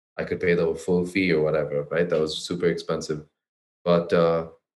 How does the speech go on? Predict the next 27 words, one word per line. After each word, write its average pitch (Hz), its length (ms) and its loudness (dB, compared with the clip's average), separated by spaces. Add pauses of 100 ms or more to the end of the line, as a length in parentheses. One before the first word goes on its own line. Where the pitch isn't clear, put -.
(480)
yeah, 151 180 6
while 139 240 8
I 170 100 8
was 151 180 6
there, 123 280 8
I 123 80 8
kind 127 260 4
of 117 320 0 (320)
compared 113 360 6
myself 117 420 6
to 113 80 -2
them 117 180 6
a 107 40 8
little 117 260 6
bit 131 200 6
just 110 140 0
'cause 123 140 4
I 113 60 10
was 113 100 6
learning 107 240 6
about 113 240 6
wealth, 107 260 6
but 117 120 4
I 113 40 8
don't 120 160 6
think 117 140 0
that 98 100 6